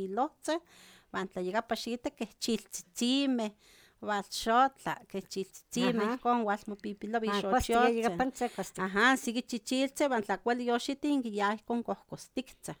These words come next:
Speaker 2: Ah, yeh, ihkon nik-,
Speaker 1: Ajá.
Speaker 2: nikixmatis.
Speaker 1: Ajá, inin kiliah otzpaxiuitl, wan keh tikpostikis, nekan keh mem-, imemeyolo kisa, istaktzin ihkon, istaktzin memeyoltzintli kisa, tla cuando tikyekapostikis kanah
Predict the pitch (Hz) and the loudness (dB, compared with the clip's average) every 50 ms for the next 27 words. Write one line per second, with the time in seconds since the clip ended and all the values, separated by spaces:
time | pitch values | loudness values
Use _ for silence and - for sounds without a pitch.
0 | _ _ - - - - - _ _ _ - 220 226 254 254 220 208 202 190 180 | _ _ -20 -20 -20 -20 -20 _ _ _ -6 -4 -2 -2 -2 0 0 0 -2 -2
1 | _ - 233 247 240 226 220 202 - 226 220 196 214 196 208 240 233 262 240 - | _ -4 -2 0 2 2 0 0 0 -2 0 2 2 2 2 2 0 -2 -2 -4
2 | 185 - - - - 185 190 202 202 214 233 254 247 - _ - - - - - | -6 -6 -8 -8 -6 -4 -4 0 0 2 2 2 0 -2 _ -18 -20 -20 -20 -12
3 | _ - 190 220 226 208 - 214 208 208 240 254 262 254 226 208 202 - - - | _ 0 0 0 0 0 -2 -2 0 2 2 2 4 4 2 0 0 -2 -8 -8
4 | 196 185 - - - 262 254 247 233 - - - 196 185 180 185 185 180 180 180 | -8 -8 -6 -6 -4 -2 0 0 -2 -2 -2 -4 -4 -2 0 2 2 2 2 0
5 | 170 - - 202 202 - 220 - - - - 190 - - - 277 269 349 359 - | -4 -4 -6 -6 -4 -6 -10 -10 -10 -8 -8 -8 -8 -4 -2 0 2 2 2 0
6 | - _ _ - - - - - - - - _ - 214 208 196 190 185 180 175 | -4 _ _ -20 -20 -20 -20 -20 -20 -20 -18 _ -4 0 2 2 2 2 0 0
7 | 175 175 180 190 196 175 - - - 160 165 165 170 196 190 - - 233 226 226 | 0 2 2 2 2 -2 -4 -8 -16 -20 -10 -6 -4 -4 -4 0 2 2 2 2
8 | - 214 214 214 214 220 220 202 220 240 226 226 220 214 220 220 214 214 214 233 | 2 0 2 2 2 2 2 2 2 2 2 2 2 2 0 2 2 2 2 2
9 | 262 277 269 262 - - 269 285 294 - 370 294 - - _ - - 254 262 269 | 2 2 0 -2 -2 0 0 0 2 2 0 0 0 -4 _ 4 6 8 8 6
10 | - - - - 254 - - - - 285 285 254 - - - - - 254 247 262 | 4 -4 -4 -4 -4 -4 -2 2 2 2 2 2 -2 -16 -16 -8 -4 -2 -2 -2
11 | - - - 240 233 233 226 226 226 226 226 220 - - 269 269 254 - 226 - | -2 -4 -6 -4 -4 -4 -4 -2 -4 -4 -4 -6 -6 -4 -2 -2 -2 -4 -6 -10
12 | - 247 254 - - 196 - - 208 202 202 196 - - 208 202 196 196 180 - | -8 -8 -8 -6 -8 -10 -6 -2 0 0 0 -2 -2 -4 -4 -4 -4 -6 -10 -12
13 | 196 - - 196 196 - - - - _ - 254 233 - - - 247 247 226 214 | -12 -8 -6 -6 -6 -6 -8 -20 -18 _ -12 -12 -12 -8 -4 -2 -2 -2 -2 -8